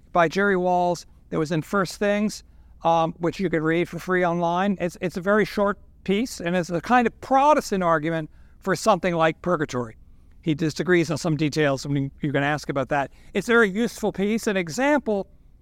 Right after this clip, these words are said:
It's no trick, and it's no, it's a, a certain kind of argument. It's no accident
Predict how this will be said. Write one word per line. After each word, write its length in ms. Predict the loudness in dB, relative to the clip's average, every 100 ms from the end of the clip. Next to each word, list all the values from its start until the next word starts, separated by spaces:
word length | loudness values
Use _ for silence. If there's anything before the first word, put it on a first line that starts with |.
| -20 -20 -20 -20 -16 -8
It's 180 | -2
no 160 | 2 2
trick, 600 | 2 0 4 4 2 -8 -8
and 80 | -4
it's 100 | 0
no, 140 | 0
it's 240 | 2 -2 -4
a, 380 | 0 0 2 -2
a 60 | -2
certain 240 | -2 -2
kind 180 | -2 0
of 60 |
argument. 360 | 0 0 0 -8 -4
It's 140 | -4 0
no 100 | 2
accident 640 | 4 2 0 -4 -4 -6